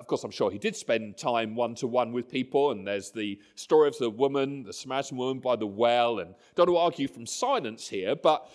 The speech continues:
uh, in the pages of the Gospels, Jesus is regularly and frequently and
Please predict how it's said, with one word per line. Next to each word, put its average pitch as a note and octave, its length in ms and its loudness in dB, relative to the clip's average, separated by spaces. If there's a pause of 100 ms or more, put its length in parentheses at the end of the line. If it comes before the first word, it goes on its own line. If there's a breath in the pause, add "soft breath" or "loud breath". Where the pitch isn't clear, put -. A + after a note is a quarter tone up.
uh, F3+ 140 6
in G3 80 2
the G3 60 4
pages D4+ 320 0
of G3 100 -4
the F3 80 4
Gospels, G3 480 2
Jesus A3 640 2 (200)
is F#3 200 -2
regularly E3 760 4
and D#3 160 -4
frequently G3+ 640 -2
and D#3 100 -6